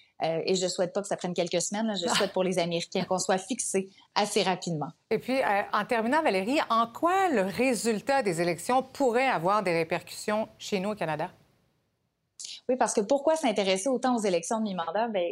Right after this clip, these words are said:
Speaker 1: les États-Unis, c'est notre voisin, c'est notre espèce de grand frère. Donc, qu'est-ce qui se passe là-bas a un effet sur nous. Au niveau de l'inflation,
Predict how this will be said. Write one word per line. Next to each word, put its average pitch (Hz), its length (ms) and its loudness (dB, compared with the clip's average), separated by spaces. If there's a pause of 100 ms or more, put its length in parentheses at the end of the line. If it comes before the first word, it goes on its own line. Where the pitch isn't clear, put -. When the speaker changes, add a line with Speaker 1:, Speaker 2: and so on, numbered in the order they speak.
Speaker 1:
les 233 300 0
États-Unis, 226 420 0
c'est 208 220 -4
notre 196 300 -2
voisin, 196 500 2
c'est 269 120 -2
notre 190 140 -2
espèce 196 320 -2
de 190 100 2
grand 196 300 0
frère. 220 320 2
Donc, 185 240 -2
qu'est-ce 240 220 -2
qui 233 100 -2
se - 100 -6
passe 220 300 0
là-bas 208 340 2 (300)
a - 80 2
un 214 120 4
effet 208 240 0
sur 208 200 0
nous. 240 180 2 (320)
Au - 20 0
niveau 208 200 2
de 220 60 -2
l'inflation, 247 680 0